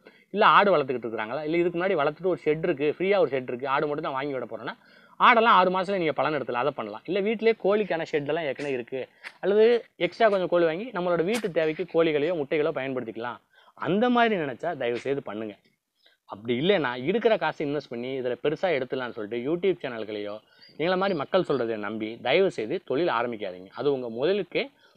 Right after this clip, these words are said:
மோசமா கூட போக வாய்ப்பு இருக்கு. "இல்ல நான் கத்துக்க போறேன், எனக்கு இன்னும் வாழ்க்கையில நிறைய டைம் இருக்கு, எனக்கு வந்து இந்த லாஸை வந்து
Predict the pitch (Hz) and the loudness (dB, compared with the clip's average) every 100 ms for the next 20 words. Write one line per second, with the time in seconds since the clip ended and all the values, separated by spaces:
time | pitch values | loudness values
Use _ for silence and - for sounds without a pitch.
0 | - 165 208 214 165 143 190 135 143 117 | -2 0 2 2 0 -2 -2 0 0 0
1 | 110 98 92 - _ _ _ - 220 240 | -4 -8 -14 -18 _ _ _ -2 2 4
2 | 208 147 165 160 156 233 214 156 147 147 | 4 2 0 0 0 2 2 2 0 0
3 | 156 147 202 156 151 170 165 127 139 147 | -2 -2 -2 2 2 2 -2 -2 -2 -2
4 | 123 143 127 110 120 104 - 135 160 165 | -2 -2 -4 -4 -6 -6 -8 -6 -4 -4
5 | 160 208 147 120 113 _ _ 123 151 208 | -2 0 0 -2 -6 _ _ 2 4 4
6 | 175 165 | 2 -2